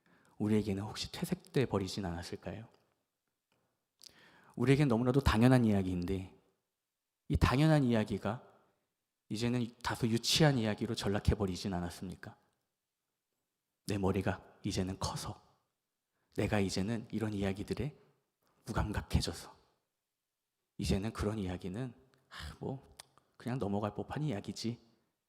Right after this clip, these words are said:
혹시 우리는 하나님의 기적을 유치하다 이야기하진 않습니까? 혹은 그 기적 자체를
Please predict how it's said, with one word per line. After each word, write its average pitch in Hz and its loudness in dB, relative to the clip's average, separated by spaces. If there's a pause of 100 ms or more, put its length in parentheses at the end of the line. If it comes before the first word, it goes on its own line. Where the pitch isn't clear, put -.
(920)
혹시 - 0
우리는 113 2 (300)
하나님의 135 2
기적을 95 0 (440)
유치하다 98 0
이야기하진 92 -2
않습니까? - -10 (800)
혹은 107 0 (320)
그 131 0
기적 - 0
자체를 120 2